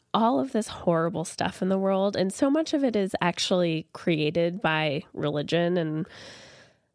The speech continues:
like, how do you justify that there is this God who is, like, all powerful and then allows that?" And he was like, Well, now, these, this was, like, his, I don't know what I think about this, but it's interesting to me.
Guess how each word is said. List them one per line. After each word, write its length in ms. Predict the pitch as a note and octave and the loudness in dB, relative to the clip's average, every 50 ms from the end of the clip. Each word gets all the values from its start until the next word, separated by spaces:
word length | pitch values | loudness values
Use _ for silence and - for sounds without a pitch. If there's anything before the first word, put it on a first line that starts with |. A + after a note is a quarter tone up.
| - - | -2 0
like, 180 | A3 G#3+ - - _ _ - | 0 0 0 -6 _ _ -8
how 260 | - - - C#4 E4 F4+ | -6 0 2 4 4 4
do 80 | G4 | 4
you 120 | A4 A4+ G4 | 4 2 2
justify 580 | - D4+ C#4+ - - - D4 - - A#3+ G3+ F#3+ | 0 -4 -6 -6 0 -2 -2 2 2 2 2 4
that 160 | F#3 F3 - | 2 2 2
there 200 | G3+ F3+ F3 F3 | 2 0 2 4
is 240 | F3+ F3+ F3 - - | 2 2 0 -2 -6
this 260 | - E3+ E3+ - - | -2 -2 -2 -2 0
God 500 | - F3 E3+ E3+ D#3+ D#3 - - - - F#3+ - - | 0 2 2 2 2 0 0 -2 -4 -8 -10 0 2
who 340 | G#3 F#3+ F3 E3+ E3 E3 - | 2 4 4 2 0 0 0
is, 380 | - F3+ F3 - - - - _ _ _ _ _ _ _ - - | 0 0 0 -2 -8 -18 -20 _ _ _ _ _ _ _ -16 -8
like, 220 | - G3+ G3+ F#3 - - - | 0 2 2 2 2 2 2
all 200 | F3 F#3 F#3 F#3+ | 2 2 2 0
powerful 640 | - - G3 F#3 F3+ F3 F#3 - - D#3+ D3+ D3+ | 0 0 2 2 2 2 0 0 0 2 2 2
and 180 | C#3+ - F3+ F3 | 2 0 2 0
then 140 | D#3+ D#3+ E3 | 0 0 0
allows 500 | D3+ D#3 D#3+ D#3 D3 C#3+ D3+ D#3+ G3 - | 0 0 0 2 2 2 2 2 0 0
that?" 360 | - G#3 G3 G3+ G#3 G3+ - - - - - - - - - _ _ - | -2 0 0 0 0 -2 -4 -8 -20 -20 -20 -20 -20 -20 -20 _ _ 0
And 160 | - G3 G3+ | 0 0 0
he 240 | G#3 - A3 G3+ G3 | 2 2 2 4 4
was 180 | G3 F#3 G3 - | 2 0 0 0
like, 360 | F3+ E3+ E3 D#3+ D#3+ - - - _ | 0 0 2 0 0 -2 -8 -16 _
Well, 500 | - B3+ B3+ A#3 A#3 A3 G#3 G3+ G3+ - - _ _ _ _ _ _ _ _ _ _ _ _ _ _ _ _ _ - | 0 2 2 2 2 2 2 0 -2 -4 -8 _ _ _ _ _ _ _ _ _ _ _ _ _ _ _ _ _ -4
now, 220 | - F3+ F3 D3+ | 0 0 0 0
these, 240 | G2+ F#3+ G3 G3+ G3+ - | 2 2 0 0 0 0
this 240 | G3 G#3+ G3+ - G#3 | -2 -2 0 2 2
was, 120 | F#3+ G3+ | 0 2
like, 160 | E3+ E3 - - | 0 -2 -4 -2
his, 460 | - G3 F3 D#3+ F3+ - - - - - - | 0 0 2 0 0 -6 -14 -18 -18 -4 0
I 140 | E3 F3+ F#3+ | 2 2 4
don't 420 | G3+ G3+ E3+ E2 G2+ - G3+ F#3+ | 4 2 0 -2 -2 -2 2 2
know 220 | F3 D#3+ D#3+ D#3+ | 2 4 4 2
what 160 | F3 F#3 F#3 F#3 | 2 2 2 2
I 120 | F#3+ G3 | 0 0
think 200 | - - G#3+ G#3+ | 0 -2 -2 0
about 220 | A3 G#3 F#3+ - | 2 0 0 0
this, 160 | - G3 - - | 0 -2 0 0
but 140 | F#3+ F3 | 0 2
it's 200 | F3 F3 - - | 2 0 0 0
interesting 420 | F#3+ G#3 A3+ G3+ G3+ - - C#3 D3 | -2 0 0 -2 -4 -4 -4 -6 -6
to 100 | - - | -6 -6
me. 160 | D3+ G2 - | -6 -6 -6